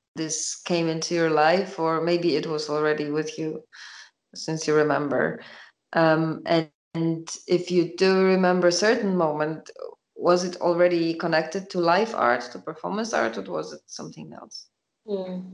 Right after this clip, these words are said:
Speaker 2: So I'll tell you what. Um, until some point in my life,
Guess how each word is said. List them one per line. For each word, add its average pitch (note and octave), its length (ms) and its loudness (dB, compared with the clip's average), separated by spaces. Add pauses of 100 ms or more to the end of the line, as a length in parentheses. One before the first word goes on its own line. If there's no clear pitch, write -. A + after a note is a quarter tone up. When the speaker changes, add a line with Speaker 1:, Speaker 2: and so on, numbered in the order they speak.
(1040)
Speaker 2:
So - 180 2
I'll G3+ 220 10
tell G#3 200 8
you G3+ 120 8
what. F3 420 0 (1800)
Um, F#3 640 -4
until G#3 480 6
some G#3+ 340 4
point G#3 400 0
in F#3+ 160 -2
my F3+ 200 -2
life, F#3 440 0